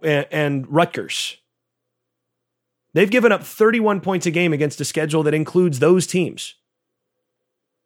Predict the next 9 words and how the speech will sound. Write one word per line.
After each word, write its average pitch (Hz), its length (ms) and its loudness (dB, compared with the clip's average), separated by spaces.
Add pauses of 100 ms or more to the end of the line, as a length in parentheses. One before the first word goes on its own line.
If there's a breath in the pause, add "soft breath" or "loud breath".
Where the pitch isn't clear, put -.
(680)
They 202 160 4
gave 247 200 4
up 196 160 0
forty-eight 220 680 0
points 151 360 -4
to 123 100 -8
Ka-, - 220 -10
to 139 100 -8
Kansas. - 600 -4